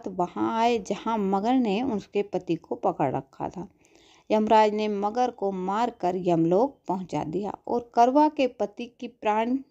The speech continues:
रक्षा कर उसे दीर्घायु का वरदान दिया। जाते समय वह करवा को सुख समृद्धि देते गए तथा यह वर भी दिया, "जो स्त्री इस दिन व्रत करेगी उनके सौभाग्य की मैं रक्षा करूंगा।"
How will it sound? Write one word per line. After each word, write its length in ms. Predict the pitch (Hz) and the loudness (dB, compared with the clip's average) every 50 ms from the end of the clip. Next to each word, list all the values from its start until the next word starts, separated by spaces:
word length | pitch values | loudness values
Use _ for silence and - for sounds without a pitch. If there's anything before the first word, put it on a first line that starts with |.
| _ - | _ -4
रक्षा 360 | 190 196 - - - 240 233 | -4 -4 -4 0 2 2 2
कर 280 | 233 - - 226 220 214 | 2 2 2 4 4 4
उसे 280 | 208 214 - - 262 | 4 2 0 0 -2
दीर्घायु 720 | 240 196 175 214 247 294 302 269 208 180 175 180 175 170 165 | -2 -2 0 2 2 4 4 4 4 4 4 4 2 0 0
का 260 | 170 - 226 285 311 - _ _ _ _ - | 0 0 0 -2 -2 -4 _ _ _ _ -4
वरदान 480 | - 185 190 185 180 165 165 165 156 | -4 -2 -2 0 0 2 2 2 2
दिया। 240 | 147 160 170 170 175 - _ - - - _ - - - - _ _ _ _ - | 2 0 -2 -2 -4 -6 _ -20 -20 -20 _ -20 -20 -20 -20 _ _ _ _ 4
जाते 340 | - 269 285 285 285 320 330 | 6 6 6 6 6 4 4
समय 360 | 320 - 277 247 233 240 247 | 4 2 2 2 0 -2 -2
वह 260 | 220 220 220 208 233 | -2 -2 -2 -2 -4
करवा 480 | 240 - - 208 196 202 202 214 208 208 | -6 -4 -2 -2 0 0 0 0 0 0
को 200 | 208 - - 240 | 0 -2 -4 -4
सुख 340 | 240 - - 339 370 370 - | -4 0 2 2 2 2 0
समृद्धि 760 | - - 254 226 196 190 185 185 180 175 233 269 349 - - _ _ - 185 | 0 0 2 2 2 2 0 0 -2 2 2 4 4 2 0 _ _ -16 0
देते 440 | 175 196 196 190 190 196 196 196 | 4 4 4 6 4 4 2 2
गए 240 | 196 202 202 202 208 214 - - _ _ _ _ _ _ _ _ _ _ _ _ _ _ - | 4 4 2 2 2 0 -2 -8 _ _ _ _ _ _ _ _ _ _ _ _ _ _ 2
तथा 260 | 254 262 262 277 294 | 2 2 4 4 4
यह 360 | 302 277 233 247 254 254 285 294 | 4 4 4 2 2 4 4 2
वर 300 | 240 214 202 190 196 208 | 4 4 4 4 4 2
भी 200 | 214 - 262 254 | 0 -2 -4 -4
दिया, 320 | 240 254 254 269 254 247 | -4 -2 0 2 2 2
"जो 520 | 214 196 196 - 247 285 320 320 285 247 | 0 -2 -2 2 4 4 6 6 4 2
स्त्री 480 | 226 - - - 196 196 196 - - - _ _ - | 0 -4 -4 -2 -2 -2 -2 -2 -6 -14 _ _ 2
इस 240 | 269 330 370 359 262 | 4 6 6 6 4
दिन 260 | 208 226 254 254 240 | 2 2 0 0 2
व्रत 300 | 214 202 196 202 196 202 _ - | 2 2 2 2 0 -2 _ -6
करेगी 600 | 202 190 190 190 196 190 180 202 226 247 294 - _ _ _ _ _ _ _ - | -4 -2 -2 -2 -2 -4 -4 -6 -6 -6 -6 -8 _ _ _ _ _ _ _ -6
उनके 300 | - 214 208 208 - 226 | -2 -2 0 2 2 0
सौभाग्य 720 | 220 - - 220 214 202 214 208 196 196 185 185 196 196 | 0 2 2 2 4 4 6 4 4 4 2 2 0 0
की 240 | 185 - - 247 269 | 0 -2 -2 0 2
मैं 340 | 277 240 202 185 185 185 170 | 2 4 4 4 4 4 4
रक्षा 300 | 160 156 - - 165 165 | 4 2 -2 -6 -8 -8
करूंगा।" 440 | - - 170 180 175 156 156 180 | -6 -6 -4 -2 -2 -2 -2 -4